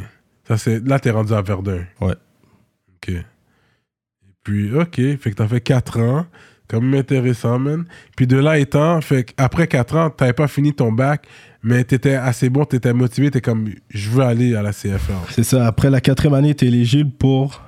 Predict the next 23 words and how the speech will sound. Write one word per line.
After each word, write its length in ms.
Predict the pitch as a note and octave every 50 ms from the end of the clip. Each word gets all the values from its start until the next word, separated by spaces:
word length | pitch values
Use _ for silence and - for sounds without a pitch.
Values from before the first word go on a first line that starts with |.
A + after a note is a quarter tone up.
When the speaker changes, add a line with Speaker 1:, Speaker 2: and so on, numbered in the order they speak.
| - -
Speaker 2:
le, 300 | A#2 G#2 G2+ G#2 G2+ G2+
le 160 | F#2 F2+ F#2+
draft. 440 | F#2+ F#2+ G#2 G2 F2+ - - _ - _ _ -
Speaker 1:
Ah, 80 | C3 C3+
il 80 | B2+ A2+
faut 200 | - - G3+ F#3
faire 240 | - F3+ C#3+ -
quatre 300 | - C#3 B2 - - C#3+
ans 220 | D3 D3+ D#3+ E3+ E3+ - - - _ _ _ _ _ -
d'université 880 | B2 C3 C3 C3 B2 A#2 B2+ A#2+ - - B2+ A2+ - C3+ C3+ C#3 C#3 C#3 - _ _ _ _
Speaker 2:
Je 40 | -
pense 200 | - C3 B2 -
que 60 | B2
c'est 60 | A#2+
à 100 | A#2 A2+
Speaker 1:
football ? 260 | A2+ C3 C#3+ D#3+ E3+ E3
Speaker 2:
soit 280 | - - - - D3 C#3+
à 40 | B2+
un 100 | B2 A#2
certain 440 | - - C3+ B2+ - - B2 A#2+ B2+
âge 240 | C3+ C#3+ C3+ B2
ou 40 | A#2
bien 340 | G#2+ A#2 A#2 A#2 A#2 A#2+